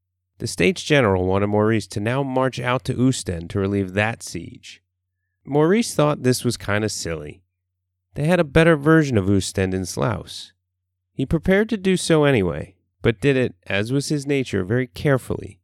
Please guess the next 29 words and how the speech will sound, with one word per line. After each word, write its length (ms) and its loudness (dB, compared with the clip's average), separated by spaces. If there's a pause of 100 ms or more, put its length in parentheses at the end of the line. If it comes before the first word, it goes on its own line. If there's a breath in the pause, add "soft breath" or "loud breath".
(140)
making 380 2
sure 260 2
his 140 2
defenses 580 -2
were 140 0
in 80 -4
proper 380 0
order. 420 -2 (800)
By 160 6
the 100 4
time 300 0
he 140 2
was 220 2
ready 260 2
to 60 0
go, 400 -2 (640)
there 120 -4
was 120 -2
a 60 0
large 340 0
storm 400 2
preventing 520 -2
him 160 -12
from 180 -12
taking 360 -4
action. 480 -2 (1500)
During 320 2
that 240 -4
time, 380 -16